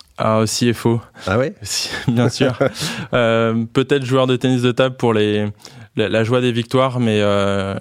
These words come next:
Speaker 1: le C F O, c'est toujours, euh, très agréable d'être, euh, vraiment, euh, un pilier au sein d'une entreprise et de pouvoir, euh, euh, donner toutes les cartes pour, euh, les dirigeants pour pouvoir leur permettre de, de mettre en place leur, euh, leurs souhaits stratégiques et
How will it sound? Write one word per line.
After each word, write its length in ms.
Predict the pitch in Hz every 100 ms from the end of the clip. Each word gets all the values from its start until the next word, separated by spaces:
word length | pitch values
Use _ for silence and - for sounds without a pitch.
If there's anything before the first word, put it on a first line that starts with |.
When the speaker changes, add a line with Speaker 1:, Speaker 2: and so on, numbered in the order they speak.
| -
Speaker 1:
le 560 | 113 107 101 101 98 104 -
C 280 | 110 - 117
F 140 | 110 131
O, 80 |
c'est 160 | 127 113
toujours, 360 | 117 107 113 110
euh, 140 | 101
très 240 | - 120
agréable 380 | 117 107 113 120
d'être, 300 | 110 104 -
euh, 160 | 101 98 - - _
vraiment, 560 | 110 101 110 113 117 117
euh, 240 | 104 101 98
un 160 | 110
pilier 320 | 104 120 110 123
au 80 | 117
sein 140 | 113
d'une 120 | 107
entreprise 560 | 104 - 107 - 123 113
et 280 | 101 98 98
de 120 | 101
pouvoir, 440 | - 104 107 104
euh, 160 | 98 95 - - - - 104
euh, 80 | 98
donner 380 | 101 113 117
toutes 240 | 117 151 131
les 80 | 117
cartes 360 | 120 - - 101 101
pour, 300 | - 104 101
euh, 180 | 98
les 140 | 98 101
dirigeants 480 | 104 104 101 107 113
pour 160 | -
pouvoir 260 | - 101 101
leur 140 | 98
permettre 320 | - 98 101
de, 200 | 101 95 92 - - _ -
de 60 |
mettre 260 | 104 101 -
en 60 | 98
place 320 | 104 101 -
leur, 200 | 95 95
euh, 140 | 92 92 92 - - - - _ _ _ _ _ -
leurs 160 | 107 -
souhaits 180 | 110
stratégiques 600 | - 104 104 95 104 104
et 240 | 98 98